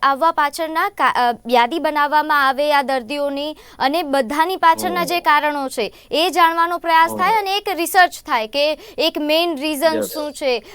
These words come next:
Speaker 1: તો આપણે કદાચ તેની ઉપર ધ્યાન આપી શકીએ. આ વાતો તો થઈ પણ એનું રિઝલ્ટ મને હજુ
Speaker 2: થઈ.
Speaker 1: સુધી ક્યાંય જોવા નથી
Speaker 2: યસ,
Speaker 1: મળી રહ્યું.
Speaker 2: યસ, યસ.
Speaker 1: એની
Speaker 2: પણ એમાં
Speaker 1: પાછળ
Speaker 2: એવું
Speaker 1: એ કેમ નથી
Speaker 2: પહેલા
Speaker 1: જોવા
Speaker 2: તો એની છે ને,
Speaker 1: મળતું? હમ.
Speaker 2: યસ, યસ, યસ. પહેલા તો એની ગાઈડલાઇન્સ તૈયાર થવી જોઈએ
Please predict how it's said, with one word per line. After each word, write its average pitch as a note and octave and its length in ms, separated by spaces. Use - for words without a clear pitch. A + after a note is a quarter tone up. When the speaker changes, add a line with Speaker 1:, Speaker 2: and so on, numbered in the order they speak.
Speaker 1:
તો D#4 80
આપણે D4+ 300
કદાચ D4 420
તેની D4+ 360
ઉપર D4+ 180
ધ્યાન C#4 320
આપી C4+ 220
શકીએ. B3+ 380
આ E4 200
વાતો C4 440
તો F#4+ 200
થઈ F#4 280
પણ F#4+ 180
એનું F#4 240
રિઝલ્ટ E4 480
મને E4+ 240
હજુ D#4+ 200
Speaker 2:
થઈ. D#4+ 100
Speaker 1:
સુધી E4 260
ક્યાંય D4+ 320
જોવા D4+ 380
નથી C4 220
Speaker 2:
યસ, A3 100
Speaker 1:
મળી G3 160
રહ્યું. G#3 220
Speaker 2:
યસ, F2 320
યસ. F2+ 80
Speaker 1:
એની G2 380
Speaker 2:
પણ - 80
એમાં D#4+ 100
Speaker 1:
પાછળ B4 120
Speaker 2:
એવું - 180
Speaker 1:
એ E4 160
કેમ F#4 260
નથી C#4+ 240
Speaker 2:
પહેલા C#3 240
Speaker 1:
જોવા F3 200
Speaker 2:
તો F3 60
એની F3+ 100
છે G3+ 60
ને, G3+ 100
Speaker 1:
મળતું? - 220
હમ. - 480
Speaker 2:
યસ, A2 260
યસ, F#2+ 300
યસ. F#2 260
પહેલા D3+ 180
તો G#3 140
એની G3 200
ગાઈડલાઇન્સ C#3+ 640
તૈયાર A#2 260
થવી G#2 240
જોઈએ F#2 400